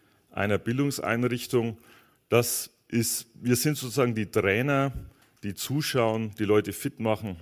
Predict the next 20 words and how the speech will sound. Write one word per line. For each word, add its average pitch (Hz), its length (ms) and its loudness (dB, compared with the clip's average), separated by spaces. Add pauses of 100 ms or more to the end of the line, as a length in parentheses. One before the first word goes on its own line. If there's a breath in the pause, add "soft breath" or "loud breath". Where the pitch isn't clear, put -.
(140)
aber 101 220 0
sozusagen 107 340 -6
in 104 60 -4
den 101 160 -2
Wettkampf 104 480 0
müssen 98 240 -6
sie 82 80 -12
selber 82 380 -6
gehen. 71 260 -16 (760 loud breath)
Ich - 140 -4
glaube, 135 280 6 (520)
über 123 220 4
den 123 400 0 (480)
Punkt 131 320 0
sind 123 220 -4
wir 110 140 2
weit 92 260 0
hinaus. 110 720 -4
Wir 104 200 2
müssen 135 560 -4